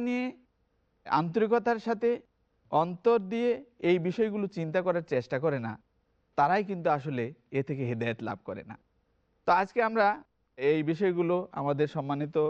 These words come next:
আলোচকবৃন্দ আছেন, তাদের কাছ থেকে আমরা জেনে নেওয়ার চেষ্টা করব যে এই উপমার আসলে গুরুত্বটা কত এবং এই উপমার দ্বারা আসলে বিষয়গুলো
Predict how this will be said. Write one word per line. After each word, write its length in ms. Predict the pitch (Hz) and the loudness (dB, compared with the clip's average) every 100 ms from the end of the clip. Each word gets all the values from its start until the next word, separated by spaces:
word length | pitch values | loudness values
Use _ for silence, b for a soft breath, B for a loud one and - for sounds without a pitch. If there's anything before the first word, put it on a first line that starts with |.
| - - | -2 -4
আলোচকবৃন্দ 560 | 123 123 147 - 143 143 127 | -4 -4 -6 -4 -2 2 0
আছেন, 200 | 127 196 269 - _ _ _ _ - | 0 -6 -10 -14 _ _ _ _ -2
তাদের 260 | 131 143 135 | 2 2 2
কাছ 120 | 139 131 151 | 0 -2 -4
থেকে 140 | 135 127 | -2 -2
আমরা 180 | 123 123 127 - _ _ _ _ _ _ _ | 0 -2 -2 -12 _ _ _ _ _ _ _
জেনে 240 | 120 135 156 | -2 -2 0
নেওয়ার 200 | 185 175 156 | -2 -2 -4
চেষ্টা 200 | 135 156 | -4 -4
করব 180 | 165 147 147 160 _ _ _ 127 | -4 -4 -6 -8 _ _ _ -2
যে 120 | 135 131 123 139 | 2 2 2 0
এই 100 | 147 147 143 - _ _ _ _ _ _ _ 156 | 0 0 -2 -6 _ _ _ _ _ _ _ -6
উপমার 360 | 143 160 151 131 - _ _ _ _ | -2 2 2 0 -8 _ _ _ _
আসলে 280 | 117 147 123 120 | -10 -6 -4 -2
গুরুত্বটা 420 | 165 170 - 151 123 | -2 0 0 -2 -2
কত 140 | 117 117 113 _ _ _ _ _ _ | -4 -8 -12 _ _ _ _ _ _
এবং 220 | 127 151 160 - 165 | -2 0 -2 0 2
এই 100 | 165 156 160 - _ _ _ | 2 0 -4 -12 _ _ _
উপমার 420 | - 147 160 175 165 | -6 -4 0 0 2
দ্বারা 200 | 160 156 147 - _ - | 4 4 0 -6 _ -12
আসলে 220 | 135 165 143 147 | -6 -4 -2 0
বিষয়গুলো 440 | 190 170 165 | 0 0 0